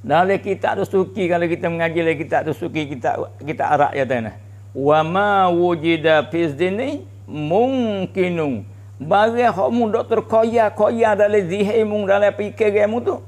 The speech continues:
mungkinun, mungkin belaka. Ah, Allah bi khilafi zali, Allah menyalahi dengan benar. Ah, tak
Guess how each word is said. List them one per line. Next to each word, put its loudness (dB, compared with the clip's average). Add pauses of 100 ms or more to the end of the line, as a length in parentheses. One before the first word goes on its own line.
mungkinun, 2
mungkin 2
belaka. -2 (1800)
Ah, -2 (640)
Allah 0 (720)
bi -6
khilafi 0
zali, 0
Allah 0
menyalahi -2 (100)
dengan -14
benar. -20 (1120)
Ah, 0 (240)
tak -2